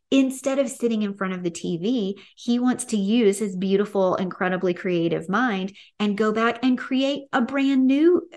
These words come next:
Lego creation. And that's so cool. And then there, there's this boundary that we've put in place. So now he knows the expectation. I don't want it to get too cluttered and messy. And I've explained to him, when you have so many of those things,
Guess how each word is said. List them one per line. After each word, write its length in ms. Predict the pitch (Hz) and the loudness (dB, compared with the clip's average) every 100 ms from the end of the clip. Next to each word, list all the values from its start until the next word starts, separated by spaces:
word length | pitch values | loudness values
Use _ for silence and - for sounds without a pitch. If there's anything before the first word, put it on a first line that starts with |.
| - | -16
Lego 600 | 190 190 196 190 175 156 | -10 -4 2 2 4 2
creation. 500 | - 175 147 160 127 | 0 0 -2 -2 -4
And 280 | - 208 208 _ 196 | -2 -2 -4 _ -8
that's 540 | 190 240 320 320 - - _ _ | 0 2 0 -2 -14 -18 _ _
so 680 | - - - 208 202 190 226 - - _ | -8 -4 0 0 0 -4 -8 -10 -20 _
cool. 680 | - - 240 254 214 - 208 - - - | -14 -6 -6 -4 -6 -6 -12 -20 -14 -4
And 200 | 220 214 | 0 2
then 180 | 220 | 2
there, 300 | 220 220 214 - - | 2 2 0 -6 -6
there's 200 | 208 202 | -6 -4
this 160 | 233 | -8
boundary 500 | - 254 302 277 190 180 | -4 0 2 2 0 0
that 140 | - | 0
we've 180 | 175 175 | -2 -2
put 140 | 202 | -2
in 100 | 196 | -2
place. 360 | 196 269 226 - | -4 -2 -2 -2
So 80 | 208 | -2
now 200 | 202 196 | 0 -2
he 300 | - 254 285 | 0 0 0
knows 320 | 175 170 175 | 0 -2 -2
the 180 | 226 - | -4 -4
expectation. 920 | 233 - 185 - 240 262 - 151 - - - - - | -6 -4 -6 -4 -4 -2 -4 -6 -8 -14 -20 -12 -2
I 120 | 180 | 2
don't 160 | 220 - | 2 0
want 160 | 208 | -2
it 100 | 202 | -2
to 60 | - | -4
get 180 | 190 - | -4 -2
too 180 | 202 202 | -4 -2
cluttered 320 | 180 170 165 | 0 0 0
and 100 | 156 | -2
messy. 420 | 143 160 202 233 | -2 -2 -2 -2
And 100 | 196 | -2
I've 140 | 196 202 | 0 0
explained 460 | 208 - 226 370 | -4 -2 0 0
to 100 | 294 | 0
him, 240 | 185 175 156 - - - | 0 -2 -4 -12 -16 -6
when 320 | 196 247 359 | 2 4 6
you 180 | 349 269 | 4 4
have 300 | 262 247 196 | 2 2 0
so 360 | - 190 180 | -4 2 2
many 260 | 226 277 285 | 4 2 0
of 100 | 285 | -2
those 240 | 277 285 | -4 -4
things, 340 | 277 285 302 | -4 -4 -2